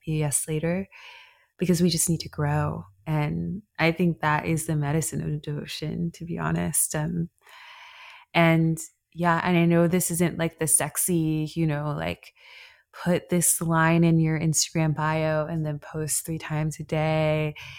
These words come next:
It's not as prescriptive as what you might see out there in the marketplace. But I think we can both, like, attest to the fact that,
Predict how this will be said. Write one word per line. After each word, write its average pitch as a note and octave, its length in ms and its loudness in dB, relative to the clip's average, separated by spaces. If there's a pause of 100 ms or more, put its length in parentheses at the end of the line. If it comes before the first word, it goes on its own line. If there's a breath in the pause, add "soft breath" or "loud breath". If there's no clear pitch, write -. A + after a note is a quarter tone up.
(120 loud breath)
It's F3+ 220 -2
not F3 260 4
as G3 160 2
prescriptive E3+ 1200 0
as D#3+ 300 -4
what - 180 -8
you F3 140 2
might D#3+ 220 -6
see E3 260 -4
out D#3 200 -10
there E3+ 120 -2
in D#3+ 100 -2
the D#3 80 -2
marketplace. D#3 840 -4 (840 loud breath)
But E3 340 4 (460)
I F3+ 200 2
think G3 260 2
we F3+ 160 2
can E3 420 -2 (120)
both, D#3 420 -2
like, - 220 -6
attest - 480 -4
to E3 60 -6
the D3+ 120 -2
fact D#3 380 -2
that, D#3+ 80 -6